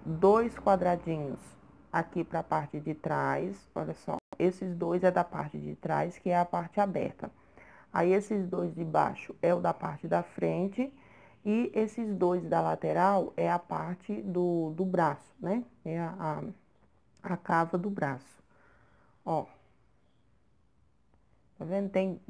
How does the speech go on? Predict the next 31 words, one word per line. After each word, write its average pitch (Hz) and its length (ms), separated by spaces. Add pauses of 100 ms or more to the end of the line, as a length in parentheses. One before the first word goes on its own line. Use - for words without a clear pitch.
(140)
tem 170 420
um 170 240
dobrado 175 500
aqui, 151 280
ó, 135 100
um 180 200
em 208 60
cada 196 280
ponta. 147 360
Então, 165 320
esse 220 360
que 190 160
é 160 100
dobrado 147 500
aqui, 220 460 (480)
ele 180 260
é 190 120
a 185 80
parte 185 360
do 214 120
braço. - 500 (400)
Então, 202 320
agora, 190 600
a 170 140
gente 180 300
vai 180 160
trabalhar 170 720
a 165 120
parte 170 480
da 180 220
frente. - 720